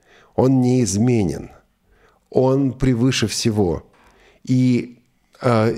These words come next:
если мы с вами действительно верующие люди, мы не можем принижать значение Иисуса Христа. Послание к Колосинам —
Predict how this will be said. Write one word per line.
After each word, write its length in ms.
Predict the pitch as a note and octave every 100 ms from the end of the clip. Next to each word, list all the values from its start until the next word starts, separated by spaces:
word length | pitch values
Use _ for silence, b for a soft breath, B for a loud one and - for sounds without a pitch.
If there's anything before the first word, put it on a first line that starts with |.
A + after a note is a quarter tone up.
| -
если 460 | B2+ B2 D#3+ -
мы 260 | C#3 C3+ E3+
с 160 | - B2
вами 340 | C#3 C3 A2+
действительно 880 | G#2 A2+ - B2 D3 C3 A#2 G2 F2+ B B B B B -
верующие 680 | G2+ F#3+ G3 D#3 - - B2+
люди, 340 | B2+ G#2 F#2 B B B B -
мы 320 | A#2+ C#3+ - -
не 180 | D3 D#3
можем 800 | C#3+ D#3+ D#3+ C3 G#2+ - - -
принижать 760 | D#3+ D3 C#3+ A#2 B2+ C#3 A2+
значение 720 | F2+ G#2+ A2 - A#2 F#2+ E2+ -
Иисуса 460 | - G#2+ G#2 F2+
Христа. 480 | F2 F2+ - - - b b b b b
Послание 420 | - A2+ D3+ D#3
к 60 | C#3+
Колосинам — 640 | B2+ D#3+ G3+ - D3 F#2+